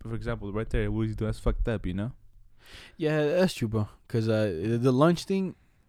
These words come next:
Speaker 2: some people really don't need it, but then the people that need it
Speaker 1: No, a lot of, like, a lot
Speaker 2: need
Speaker 1: of,
Speaker 2: it, you
Speaker 1: yeah, a lot
Speaker 2: know?
Speaker 1: of people don't need it, you know, but, like,
Speaker 2: Cause, like,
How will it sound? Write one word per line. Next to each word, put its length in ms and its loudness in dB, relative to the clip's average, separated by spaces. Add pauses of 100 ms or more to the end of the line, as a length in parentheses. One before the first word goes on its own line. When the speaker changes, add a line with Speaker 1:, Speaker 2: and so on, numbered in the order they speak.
(200)
Speaker 2:
some 280 8
people 500 4 (1080)
really 440 4 (240)
don't 320 8
need 200 6
it, 220 -2
but 100 6
then 100 6
the 80 4
people 200 2
that 160 4
need 280 4
it 140 0
Speaker 1:
No, 100 4
a 20 4
lot 160 4
of, 60 -4
like, 140 0
a 40 2
lot 120 6
Speaker 2:
need 60 6
Speaker 1:
of, 60 0
Speaker 2:
it, 80 0
you 60 0
Speaker 1:
yeah, 80 4
a 20 6
lot 80 6
Speaker 2:
know? 40 4
Speaker 1:
of 60 0
people 120 2
don't 180 -2
need 160 -4
it, 100 -10
you 60 -8
know, 280 -6
but, 100 -4
like, 480 -8
Speaker 2:
Cause, 180 -4
like, 240 2